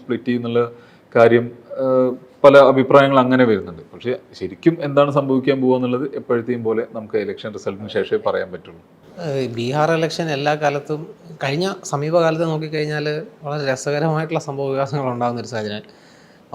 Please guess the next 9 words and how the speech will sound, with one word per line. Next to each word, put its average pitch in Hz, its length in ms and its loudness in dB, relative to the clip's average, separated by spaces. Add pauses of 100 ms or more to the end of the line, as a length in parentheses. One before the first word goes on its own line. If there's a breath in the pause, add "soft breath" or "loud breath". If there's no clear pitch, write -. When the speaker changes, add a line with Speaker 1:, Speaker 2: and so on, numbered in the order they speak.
(100)
Speaker 2:
ഒന്നാമത്തെ 139 400 -4
കാര്യം 151 260 0 (320)
നിതീഷ് 143 300 -6
കുമാർ 156 260 -2
എന്ന 151 180 -4
നേതാവിൻ്റെ 143 500 0
ചാഞ്ചാട്ടമാണ്. 123 600 -2 (260)
അദ്ദേഹത്തിന് 123 480 -8
അതുകൊണ്ട് 131 260 -4